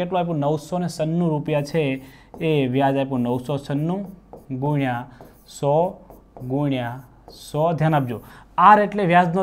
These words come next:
દર, એટલે કે સાત પૂર્ણાંક એક દૂતીયાંશ, એટલે ત્યાં હું લખી શકું સાત પોઇન્ટ પાંચ, સાત પોઇન્ટ પાંચ હું લખી શકું, બરાબર? એટલે કે આરની જગ્યાએ હું લખીશ સાત પોઇન્ટ પાંચ, પોઇન્ટ દૂર કરું એટલે છેદમાં દસ,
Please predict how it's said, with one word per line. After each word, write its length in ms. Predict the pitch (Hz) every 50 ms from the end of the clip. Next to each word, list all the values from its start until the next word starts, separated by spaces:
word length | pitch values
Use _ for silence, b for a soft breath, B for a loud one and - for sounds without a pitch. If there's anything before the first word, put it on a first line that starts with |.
| 180 170
દર, 160 | 190 165 123 B B B B B
એટલે 160 | - 180 196 196
કે 60 | 214 202 202
સાત 200 | - 185 190 190 - - -
પૂર્ણાંક 360 | 196 196 208 208 208 202 202 190
એક 120 | 180 170 175
દૂતીયાંશ, 340 | 180 175 175 196 185 175 185
એટલે 140 | 180 185 185 160
ત્યાં 180 | 185 180 180 180
હું 80 | 180 175 175
લખી 180 | 175 190 175 165
શકું 220 | 185 175 185 180 -
સાત 260 | - 175 165 165 - - -
પોઇન્ટ 240 | - 185 180 - - - 180
પાંચ, 180 | 160 123 -
સાત 380 | - - - - 160 175 180 175 - - - -
પોઇન્ટ 200 | 175 180 180 175 180 - -
પાંચ 200 | 170 180 175 180 -
હું 100 | 175 160 170
લખી 200 | 170 170 180 170
શકું, 180 | 175 147 143 139
બરાબર? 220 | 151 160 175 196 208 175 B B B B B -
એટલે 120 | - 180 175 180
કે 100 | 185 - 156 147
આરની 220 | 170 180 202 202 175 147
જગ્યાએ 240 | 180 170 180 180
હું 100 | 170 170 165
લખીશ 220 | 170 185 165 - -
સાત 180 | 175 160 165 165 - -
પોઇન્ટ 200 | 180 175 170 - - -
પાંચ, 260 | 170 175 180 - - -
પોઇન્ટ 320 | - 165 165 170 170 160 156 156
દૂર 120 | 160 165 160
કરું 180 | 170 170 175 170
એટલે 160 | 165 143 -
છેદમાં 380 | 175 160 156 160 160 160 160 175
દસ, 160 | 185 175